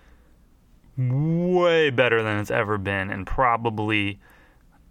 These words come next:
um, in terms of level of improvement of seeing through bullshit, you know, had a more drastic improvement than any other time in history. So there's no way people are gonna look at this and not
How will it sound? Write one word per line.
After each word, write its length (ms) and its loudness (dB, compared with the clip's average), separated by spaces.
um, 640 -4
in 120 -8
terms 220 -4
of 80 -2
level 380 0
of 80 -4
improvement 1200 -4
of 160 -6
seeing 280 -6
through 160 -4
bullshit, 600 -2
you 100 -8
know, 140 -2
had 260 2
a 40 0
more 380 -2
drastic 920 -2
improvement 540 -4
than 120 -4
any 220 -4
other 200 -4
time 300 -4
in 80 -14
history. 640 -8
So 140 -8
there's 100 -2
no 180 2
way 220 2
people 260 -2
are 100 0
gonna 200 -2
look 140 0
at 120 -6
this 300 -4
and 140 -6
not 340 -2